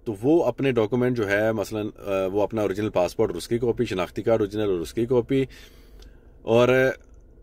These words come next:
पासपोर्ट साइज़ की, अ, तस्वीरें वो ले जाएं, तीन चार वाइट और ब-,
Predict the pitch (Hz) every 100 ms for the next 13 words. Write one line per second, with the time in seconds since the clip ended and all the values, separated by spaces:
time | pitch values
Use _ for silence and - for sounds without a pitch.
0 | - 110 113 - 131 - 110 107 - 120
1 | 120 - - 104 101 98 101 - 101 101
2 | 101 - - - 95 123 123 107 110 110
3 | - - - - - - - - - -
4 | - - - 104 101 120 107 95 101 101
5 | 104 98 92 90 87 82 67